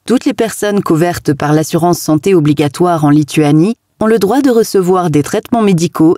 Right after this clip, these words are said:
et des soins sans frais supplémentaires. Il faut payer chaque mois une cotisation si on veut avoir une assurance santé. L'État prend en charge les cotisations des personnes appartenant à des groupes socialement vulnérables.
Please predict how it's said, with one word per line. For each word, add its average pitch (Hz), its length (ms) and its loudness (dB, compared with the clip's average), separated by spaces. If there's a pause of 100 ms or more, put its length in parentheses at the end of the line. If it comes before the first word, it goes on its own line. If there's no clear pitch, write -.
et - 80 0
des 240 140 0
soins 196 420 -2
sans 208 360 -8
frais - 280 -6
supplémentaires. 160 960 -2 (1160)
Il 156 160 0
faut 156 140 -2
payer 185 420 2
chaque - 340 -8
mois 208 200 2
une 151 160 2
cotisation 156 760 -2
si - 240 -2
on 233 80 0
veut 285 200 2
avoir 190 300 0
une 202 140 2
assurance 165 440 -2
santé. 156 540 -2 (880)
L'État 156 460 0
prend 214 240 -2
en 185 80 2
charge 185 400 -2
les 151 140 2
cotisations 160 720 -2
des 165 120 2
personnes 208 560 -2
appartenant 233 580 0
à 196 120 2
des 170 160 2
groupes 180 300 0
socialement 175 580 0
vulnérables. 160 800 0